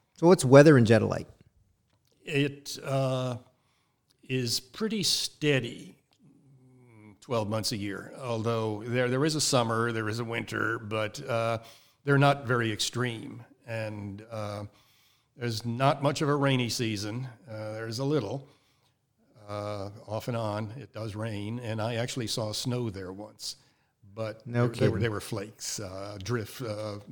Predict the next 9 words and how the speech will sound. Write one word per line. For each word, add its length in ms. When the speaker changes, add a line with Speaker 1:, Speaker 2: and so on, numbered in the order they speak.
Speaker 2:
just 160
flakes 400
coming 280
down, 180
but, 240
uh, 200
small 380
ones. 240
But, 300